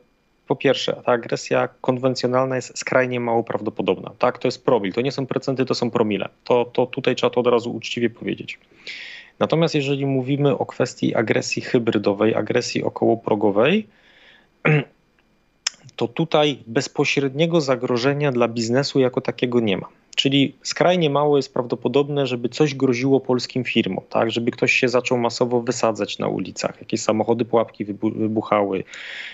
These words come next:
E, to, co może grozić i w mojej opinii jest najbardziej prawdopodobne, to kwestie związane z energią elektryczną i z dostawami, tak? Czyli jakieś blackouty, stopnie zasilania,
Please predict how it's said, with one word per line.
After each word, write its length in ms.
E, 220
to, 140
co 160
może 420
grozić 560
i 100
w 40
mojej 280
opinii 320
jest 140
najbardziej 400
prawdopodobne, 920
to 80
kwestie 380
związane 460
z 80
energią 460
elektryczną 500
i 100
z 40
dostawami, 540
tak? 240
Czyli 180
jakieś 220
blackouty, 560
stopnie 360
zasilania, 840